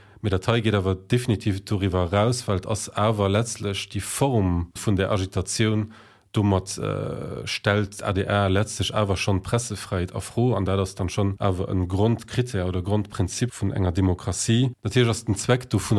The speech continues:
letztlich, dass die Medien für ihre politische Agenda instrumentalisieren. Und, ähm, das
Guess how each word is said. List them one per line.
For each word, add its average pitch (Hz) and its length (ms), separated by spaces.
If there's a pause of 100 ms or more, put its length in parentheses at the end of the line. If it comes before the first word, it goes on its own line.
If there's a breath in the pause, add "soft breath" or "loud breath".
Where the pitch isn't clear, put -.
letztlich, 107 400
dass 98 180
die 98 180
Medien 104 320
für - 140
ihre 95 240
politische 104 420
Agenda 98 320
instrumentalisieren. 95 1160
Und, 98 360
ähm, - 760
das 98 200